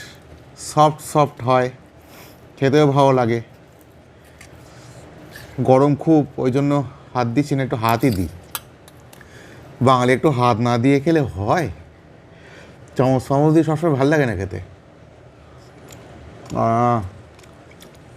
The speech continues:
দারুণ লাগছে। আর বেশি করে একটু সর্দি ফর্দি হলে না, একটু জ্বর জ্বর ভাব হলে,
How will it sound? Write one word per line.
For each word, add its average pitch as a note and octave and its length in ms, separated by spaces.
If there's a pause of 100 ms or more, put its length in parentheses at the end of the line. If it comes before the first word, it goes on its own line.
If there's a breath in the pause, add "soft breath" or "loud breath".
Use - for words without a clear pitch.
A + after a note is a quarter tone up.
(380)
দারুণ B2+ 460
লাগছে। G2+ 340 (1500 loud breath)
আর B2+ 120
বেশি B2 240
করে D3 260 (840)
একটু C3 240
সর্দি C3 280
ফর্দি C#3+ 200
হলে C3+ 180
না, D3+ 240 (1600 loud breath)
একটু A#2+ 100
জ্বর A#2+ 240
জ্বর C3+ 160
ভাব B2+ 280
হলে, C3+ 240